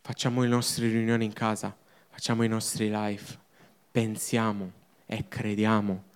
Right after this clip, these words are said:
e approcciamoci con la fede che Gesù è lì. Gesù è nelle nostre riunioni, Gesù è nelle case, perché c'è scritto che dove due o tre sono riuniti nel suo nome, lì è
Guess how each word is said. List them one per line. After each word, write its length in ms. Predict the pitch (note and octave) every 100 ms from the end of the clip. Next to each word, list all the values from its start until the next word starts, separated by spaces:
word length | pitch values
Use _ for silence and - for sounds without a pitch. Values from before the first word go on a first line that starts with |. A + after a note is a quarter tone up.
| - - -
e 100 | G#2+
approcciamoci 680 | A2+ A#2 - A#2+ A2 G#2
con 160 | - G#2+
la 80 | G2+
fede 260 | - G2+
che 220 | G2 G#2 -
Gesù 680 | A#2+ G#2 - A#2 G#2 F#2 - _ _ _ _ _
è 240 | - -
lì. 480 | G2+ G2 G2+ G2+ F#2+ - _ _ _ _ _ _ _ _ _ _ _ - -
Gesù 440 | C#3+ B2 - D3
è 100 | C#3+
nelle 380 | C3 C#3 C#3 C3+
nostre 500 | C3 C#3 - - C3+
riunioni, 720 | B2+ C3 C3 C3 B2+ B2 A2 - _ - - -
Gesù 280 | C#3 - E3+
è 40 |
nelle 380 | D3 D3 C#3 C#3
case, 340 | C#3+ D3 C#3+
perché 300 | C#3 C#3+ -
c'è 160 | - D#3+
scritto 480 | C#3+ - E3+ F3 C#3
che 120 | C3+
dove 360 | C#3+ C#3 D#3 B2
due 420 | F3+ F#3+ F#3+ F3+
o 160 | F3+
tre 240 | F3 F3+ E3+
sono 300 | - C#3+ C#3+
riuniti 420 | C#3 D3 E3 D#3+
nel 200 | D3 C#3
suo 120 | -
nome, 240 | C#3 D3 C3
lì 480 | B2+ C3 E3 E3+ - - - _ _
è 440 | D#4 E4+ A#2 B2+